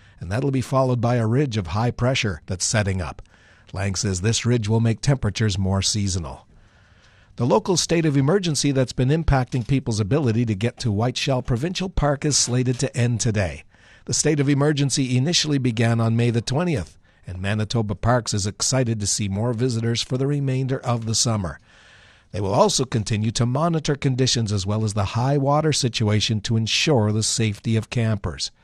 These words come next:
All campers are advised to check for conditions before going to the park, as well as obey all road signs while not attempting to drive through flooded roads.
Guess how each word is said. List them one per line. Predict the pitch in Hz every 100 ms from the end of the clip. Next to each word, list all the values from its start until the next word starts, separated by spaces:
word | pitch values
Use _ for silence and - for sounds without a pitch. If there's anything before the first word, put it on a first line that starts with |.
| _ - - -
All | 113 147
campers | 123 147 156 143 131 131
are |
advised | 131 107 131 131 135 -
to | 123
check | - 135
for | - 147
conditions | - 135 139 160 147 117
before | 120 123 127
going | 107 131 156 156
to | 151
the | 135
park, | 117 107 107 - - - _
as | 101 110
well | 160
as | 170 151
obey | 135 135 135 131
all | 139 160 156
road | 151 147 127
signs | - 131 127 120
while | 127
not | 123 123 127
attempting | 123 120 127 123
to | 110
drive | 92 98 113 113
through | 110 107 95
flooded | - 120 135 117 92
roads. | 82 67 -